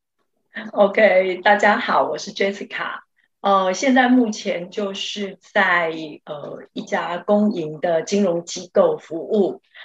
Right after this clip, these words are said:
然后我的职涯呢，到目前为止是有三十二年的年资。那，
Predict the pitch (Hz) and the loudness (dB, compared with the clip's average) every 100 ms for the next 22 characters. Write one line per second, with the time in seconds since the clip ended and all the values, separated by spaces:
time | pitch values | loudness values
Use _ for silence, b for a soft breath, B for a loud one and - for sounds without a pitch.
0 | B _ - 180 170 240 214 185 156 160 | B _ -6 -4 -2 2 2 2 2 -2
1 | - - 170 175 156 156 170 170 170 165 | -4 -6 -2 -2 -2 -4 -6 -6 -4 -4
2 | 165 - - 202 208 190 175 156 165 - | -6 -8 0 2 2 0 -2 -4 -6 -6
3 | 147 - - 175 160 - - - 170 175 | -10 -8 -10 -10 -8 -10 -12 -8 -6 -4
4 | - 196 190 160 156 139 139 139 151 151 | -4 -2 0 -2 -2 -8 -10 -6 -6 -6
5 | 151 160 - - 180 175 180 - B B | -10 -12 -16 -14 -10 -6 -8 -10 B B
6 | B B B - - 208 208 190 180 170 | B B B -16 -8 0 2 4 2 0
7 | 160 151 | -2 -6